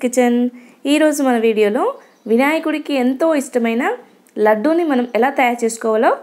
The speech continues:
చూడబోతున్నాం. బూందీ లడ్డు తయారు చేసుకోవడం అందరికీ తెలిసి ఉండొచ్చు, కానీ ఈ చిన్న చిన్న టిప్స్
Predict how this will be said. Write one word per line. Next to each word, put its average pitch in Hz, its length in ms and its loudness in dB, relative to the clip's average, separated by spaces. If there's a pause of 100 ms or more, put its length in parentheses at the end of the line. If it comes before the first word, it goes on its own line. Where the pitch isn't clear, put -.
(200)
చూడబోతున్నాం. 226 580 2 (1300)
బూందీ 294 320 4
లడ్డు 294 260 0
తయారు 240 260 0
చేసుకోవడం 233 420 -2 (400)
అందరికీ 254 380 2
తెలిసి 247 240 2
ఉండొచ్చు, 220 320 -4 (440)
కానీ 277 240 0 (160)
ఈ 277 40 -2 (100)
చిన్న 262 140 0 (100)
చిన్న 302 200 0
టిప్స్ 285 220 -6